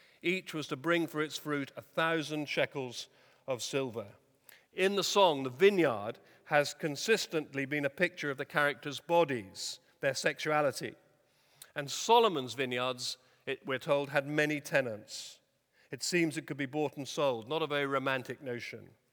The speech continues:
Shula tells him effectively, it seems to me, that he can keep his vineyard. He can even keep what little money she has. He can keep his sex-obsessed understanding of love.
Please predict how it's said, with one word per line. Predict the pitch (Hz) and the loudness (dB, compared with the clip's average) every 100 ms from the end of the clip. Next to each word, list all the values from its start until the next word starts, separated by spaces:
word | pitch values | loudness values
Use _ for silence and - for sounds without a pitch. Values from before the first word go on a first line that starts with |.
| _ _ _ _ _ _ _ _ _ _ | _ _ _ _ _ _ _ _ _ _
Shula | - 208 233 170 | -6 0 2 4
tells | 208 226 175 | 6 6 4
him | 143 | 0
effectively, | 135 - 214 - 143 131 | 0 2 2 2 -4 -2
it | 131 | -2
seems | - 165 135 | 0 -2 -2
to | 151 | -4
me, | 180 180 | 0 2
that | 147 160 | 0 -2
he | 160 | -4
can | 160 | -6
keep | - 202 160 | -4 -4 -4
his | 131 | -6
vineyard. | 131 113 104 98 - _ _ _ _ _ _ _ _ | -6 -6 -10 -12 -20 _ _ _ _ _ _ _ _
He | 160 | -4
can | 147 180 | 0 2
even | 175 165 | 2 0
keep | 196 175 | 0 0
what | 160 170 | -2 0
little | 170 170 | 0 2
money | 190 208 147 | 2 2 0
she | 127 180 156 | -2 -2 -2
has. | 180 - 107 104 - - _ _ _ _ _ _ _ _ _ | -2 -4 -6 -12 -16 -18 _ _ _ _ _ _ _ _ _
He | 170 | -8
can | 160 | -6
keep | 151 233 220 170 - _ | -2 0 0 -2 -12 _
his | 175 156 | -2 -2
sex-obsessed | - 220 196 - - - 156 131 - 226 165 127 - - - | 4 8 8 4 -10 -4 -4 -4 2 4 4 2 -6 -8 2
understanding | 180 170 165 - - 202 175 123 117 131 - | 4 4 0 0 4 4 2 -2 -6 -6 -2
of | 143 | 0
love. | 151 156 131 104 - - | 4 6 6 2 -8 -20